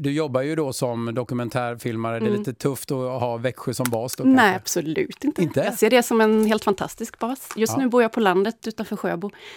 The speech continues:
Speaker 2: i Skåne. Och, eh, det funkar hur bra som helst. Ehm, jag reser hela tiden i mitt jobb, så det spelar egentligen ingen roll var jag, var jag är. Och jag har med mig jobbet hela tiden också.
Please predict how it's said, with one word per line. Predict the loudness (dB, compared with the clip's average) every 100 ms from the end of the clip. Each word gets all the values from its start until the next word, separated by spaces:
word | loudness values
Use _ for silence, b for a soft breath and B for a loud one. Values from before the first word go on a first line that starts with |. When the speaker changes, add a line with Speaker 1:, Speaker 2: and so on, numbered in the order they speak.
| B B
Speaker 2:
i | -8
Skåne. | 0 6 6 4 -2 -6
Och, | -6 -6 -2
eh, | 2 4
det | 2
funkar | 0 0 0
hur |
bra | -2 -2
som | -2
helst. | -2 -4 -6 0
Ehm, | 4 6 6 6 6 4 2 0 -2 -2 2
jag | 2 4
reser | 0 -2
hela | -4 -2 -2
tiden | -4 -4 2 4
i |
mitt | 2 0
jobb, | -6
så | -4
det | -4
spelar | 0 0
egentligen | 0 -2
ingen | -4
roll | -4
var | -4 -4
jag, | -6 B B B
var | 2
jag | 4
är. | 0 0
Och | 2
jag | 4
har | 4
med | 6 6
mig | 6
jobbet | 4 -2 0
hela | 0 0
tiden | -2 -4 -6
också. | -6 -10